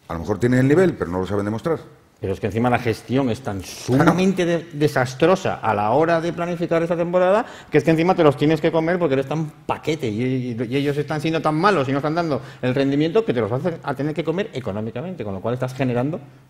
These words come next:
Speaker 2: más problemas económicos para el club. Porque
Speaker 1: No, pero el
Speaker 2: ti-,
Speaker 1: club
Speaker 2: tienes unos
Speaker 1: problema-,
Speaker 2: jugadores
Speaker 1: no.
Speaker 2: que no te valen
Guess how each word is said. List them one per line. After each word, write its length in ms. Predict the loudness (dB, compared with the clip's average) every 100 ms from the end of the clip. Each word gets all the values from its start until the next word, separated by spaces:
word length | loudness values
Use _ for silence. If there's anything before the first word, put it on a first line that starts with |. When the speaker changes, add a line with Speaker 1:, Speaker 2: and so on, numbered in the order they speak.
| -10
Speaker 2:
más 400 | -8 -6 -6 -8 -6
problemas 400 | 2 2 4 2
económicos 380 | 0 2 4 2
para 180 | 2 0
el 60 | 4
club. 200 | 4 4 -4 -16 -16 -12
Porque 140 | -2 4
Speaker 1:
No, 80 | 6
pero 120 | 8
el 40 | 8
Speaker 2:
ti-, 20 |
Speaker 1:
club 80 | 6
Speaker 2:
tienes 160 | 8
unos 160 | 10 10
Speaker 1:
problema-, 40 |
Speaker 2:
jugadores 280 | 10 10 8
Speaker 1:
no. 40 |
Speaker 2:
que 80 | 8
no 120 | 8
te 100 | 8 8
valen 420 | 8 8 6